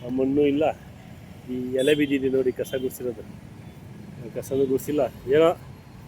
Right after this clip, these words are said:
ಕಾಟಾಚಾರಕ್ಕೆ ಬರ್ಬೇಕು, ಮಾಡಬೇಕು ಅಂತ ಹೇ-, ಹೇ-, ನಮ್ಮ ಬಲವಂತಕ್ಕೆ ಮಾಡಬೇಕು ಅಂತ ಮಾ-, ಮಾಡಿದ್ರು, ಬಿಟ್ರು. ನೋಡಿ, ಆ ಎಲೆ ಎಲ್ಲ ಏನು ಬಿದ್ದಿದೆ,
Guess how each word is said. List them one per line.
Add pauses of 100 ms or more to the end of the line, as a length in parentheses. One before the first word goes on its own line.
(460)
ಕಾಟಾಚಾರಕ್ಕೆ (680)
ಬರ್ಬೇಕು,
ಮಾಡಬೇಕು
ಅಂತ
ಹೇ-,
ಹೇ-,
ನಮ್ಮ
ಬಲವಂತಕ್ಕೆ
ಮಾಡಬೇಕು
ಅಂತ
ಮಾ-,
ಮಾಡಿದ್ರು, (840)
ಬಿಟ್ರು. (1080)
ನೋಡಿ,
ಆ
ಎಲೆ
ಎಲ್ಲ
ಏನು
ಬಿದ್ದಿದೆ,